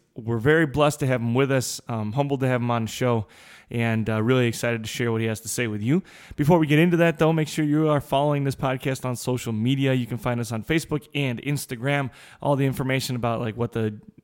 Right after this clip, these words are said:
handles are and all that is at the end of the podcast, so make sure you listen all the way through to the end. Um, yeah, we have a m-, group on Facebook called the Gird Up Community. Um, would love it if you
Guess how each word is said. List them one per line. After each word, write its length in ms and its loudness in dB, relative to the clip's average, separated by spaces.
handles 460 0
are 220 4
and 80 0
all 100 0
that 160 2
is 100 -2
at 120 -4
the 80 -2
end 100 0
of 100 -6
the 80 -2
podcast, 360 0
so 80 -10
make 100 -6
sure 140 -6
you 20 -2
listen 220 -6
all 100 2
the 60 0
way 80 0
through 180 -2
to 60 -2
the 120 0
end. 220 2
Um, 600 0
yeah, 260 2
we 140 2
have 100 4
a 60 -2
m-, 360 -2
group 380 4
on 280 0
Facebook 480 -2
called 280 0
the 300 -2
Gird 460 -2
Up 480 -4
Community. 920 4
Um, 280 0
would 80 -2
love 140 2
it 100 2
if 140 -4
you 320 4